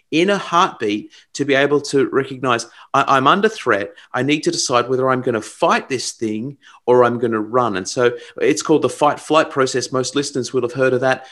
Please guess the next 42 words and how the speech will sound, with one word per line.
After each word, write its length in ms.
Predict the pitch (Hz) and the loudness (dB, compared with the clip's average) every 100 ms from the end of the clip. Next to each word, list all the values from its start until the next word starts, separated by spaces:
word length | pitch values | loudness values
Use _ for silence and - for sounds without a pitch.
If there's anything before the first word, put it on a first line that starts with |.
| - | -2
Uh, 120 | 113 | 0
I 80 | 131 | 4
like 220 | 147 151 | 4 2
to 60 | 131 | -4
call 200 | 139 127 | 2 2
it 60 | |
the 80 | 120 | 4
wrestle 340 | 113 131 - 110 | 2 2 2 0
or 100 | 107 | 2
run 320 | 120 139 147 | 4 4 2
journey. 400 | 143 139 143 135 - - | 0 0 0 -6 -14 -4
It's 180 | - 127 | -2 4
like, 200 | 127 - | 2 4
"Am 140 | 135 | 2
I 60 | 170 | 4
gonna 180 | 175 151 | 4 4
wrestle 420 | 131 156 170 214 | 4 4 4 4
this 180 | 214 - | 2 2
bear 480 | 127 107 110 139 - - - | 2 4 4 0 -2 -18 0
or 240 | 135 143 | 6 6
am 180 | 147 143 | 6 4
I 100 | 147 | 2
gonna 200 | 160 131 | 2 0
run 340 | 113 135 147 | 2 2 2
for 160 | 156 127 | 0 -2
my 140 | 117 | -2
life?" 460 | 101 120 135 107 - | 0 2 2 0 -2
And 180 | 120 - | -4 2
either 360 | 175 220 208 147 | 2 2 2 2
way, 580 | 127 156 113 101 131 - _ 123 | 2 0 2 0 -4 -8 _ -4
my 80 | |
whole 320 | 131 - 170 190 | -4 2 2 2
physiology 640 | 185 180 151 135 131 135 | 0 2 2 2 -2 -6
must 380 | 127 147 160 - | -2 -2 -2 -6
change 420 | - 151 139 117 | -6 -4 -4 -6
to 60 | 131 | -8
set 260 | - 139 - | -4 -6 -4
me 120 | 127 | -6
up 160 | 120 - | -6 -6
for 120 | 113 | -4
that 180 | 107 101 | -4 -2
moment. 400 | 117 113 85 | -4 -4 -6